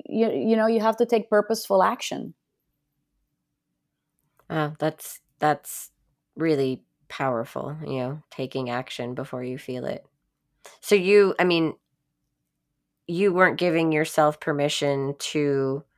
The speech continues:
Speaker 2: laugh or do these things because you felt like you didn't deserve them, or you felt guilty, or what was it that was
Speaker 1: Yeah.
Speaker 2: keeping you from it? Just the narrative in your own head?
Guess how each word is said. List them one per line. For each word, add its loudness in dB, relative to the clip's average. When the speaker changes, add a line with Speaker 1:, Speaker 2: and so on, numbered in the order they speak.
Speaker 2:
laugh 2
or 0
do -4
these -4
things -4
because -2
you -2
felt 0
like 0
you 0
didn't -2
deserve 2
them, 4
or 4
you 2
felt 0
guilty, 2
or 6
what 6
was 4
it -2
that -6
was -4
Speaker 1:
Yeah. -16
Speaker 2:
keeping 0
you -12
from -8
it? -10
Just -4
the 4
narrative 0
in -4
your -4
own -4
head? -4